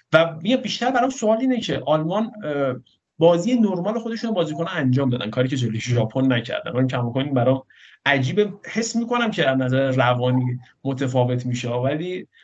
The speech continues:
مثلاً نمی‌دونم، گنبری رو برام سواله که تو بازی قبلی احساس کنم قدم می‌زد تو زمین.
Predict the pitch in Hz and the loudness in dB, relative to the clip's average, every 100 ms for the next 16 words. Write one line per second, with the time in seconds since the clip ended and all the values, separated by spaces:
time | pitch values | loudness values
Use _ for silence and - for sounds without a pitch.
0 | - _ _ 135 131 165 185 180 143 131 | -20 _ _ -2 0 0 2 2 2 0
1 | 117 139 147 135 127 147 165 165 139 156 | 0 2 2 2 0 -2 0 0 0 -4
2 | 156 127 131 143 139 139 123 120 123 120 | -4 -2 0 0 -4 -2 -4 -4 -6 -4
3 | 123 139 147 135 127 131 151 151 127 120 | -2 0 0 -2 -2 -4 -4 -2 -2 0
4 | 120 147 147 131 123 120 107 104 104 104 | -2 -2 0 0 0 -4 -4 -4 -4 -8
5 | 95 | -10